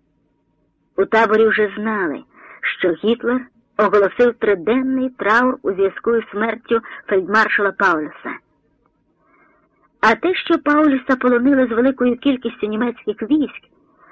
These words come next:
фашисти приховували. Хай краще панує версія, ніби Паулюс загинув, ніж повідати світові про те, що він потрапив в оточення під Сталінградом.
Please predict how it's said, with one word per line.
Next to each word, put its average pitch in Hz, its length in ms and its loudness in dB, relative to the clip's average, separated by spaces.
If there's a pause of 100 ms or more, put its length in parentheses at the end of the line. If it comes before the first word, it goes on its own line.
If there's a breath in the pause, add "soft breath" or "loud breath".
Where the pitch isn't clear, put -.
(200 loud breath)
фашисти 277 460 0
приховували. 131 720 -6 (1080 soft breath)
Хай 220 280 2
краще 220 560 -2
панує 214 520 2
версія, 247 680 0
ніби 220 300 2
Паулюс 233 640 2
загинув, 302 520 0 (400 loud breath)
ніж 220 280 2
повідати 240 540 2
світові 226 400 2
про 208 180 0
те, 214 200 0
що - 180 -4
він 208 160 0
потрапив 202 640 0 (260 loud breath)
в 196 80 0
оточення 214 580 2
під 254 220 -6
Сталінградом. 269 760 -2